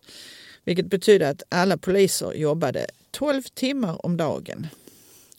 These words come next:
utan att ha sin sedvanliga fridag som de hade vart nionde dygn.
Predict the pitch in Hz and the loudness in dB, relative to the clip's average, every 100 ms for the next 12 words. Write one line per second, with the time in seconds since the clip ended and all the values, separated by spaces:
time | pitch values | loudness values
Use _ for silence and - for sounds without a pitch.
0 | - - - - _ _ _ _ 202 214 | -20 -20 -20 -20 _ _ _ _ 6 6
1 | - 170 170 180 160 - 143 160 175 156 | 4 2 2 2 0 -2 -4 -2 0 0
2 | 165 156 123 101 - 165 147 131 - - | 0 -2 -2 -4 -4 -2 -2 -2 -8 -8
3 | 110 117 151 147 135 - _ _ _ _ | -8 -6 -4 -2 -2 -6 _ _ _ _
4 | _ - 160 85 - 131 127 139 135 - | _ -14 -10 -8 -6 -4 -4 -4 -6 -8
5 | - - | -8 -10